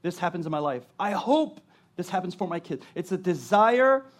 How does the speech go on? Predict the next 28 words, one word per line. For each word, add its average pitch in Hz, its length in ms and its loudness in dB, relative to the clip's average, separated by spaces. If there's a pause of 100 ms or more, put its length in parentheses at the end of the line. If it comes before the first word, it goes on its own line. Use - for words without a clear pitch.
(260)
with 165 220 -2
expectation 214 920 -2
of 175 140 -6
fulfillment. 151 520 -6 (260)
Hope 254 360 4
as 196 240 0
a 175 80 2
noun 180 760 2 (280)
is 196 200 2
someone 262 500 4
or 214 100 0
something 208 840 0 (440)
on 208 260 6
which 220 280 -2
your 208 160 2
hopes - 760 -2
are 208 140 4
centered. 240 960 2 (460)
I'm 175 120 -2
hoping 254 520 0
in 240 220 0
this 254 240 -4
person. 240 440 0
I'm 151 120 0
hoping 226 680 0
in 220 220 -2
this 202 280 0
thing 185 460 -2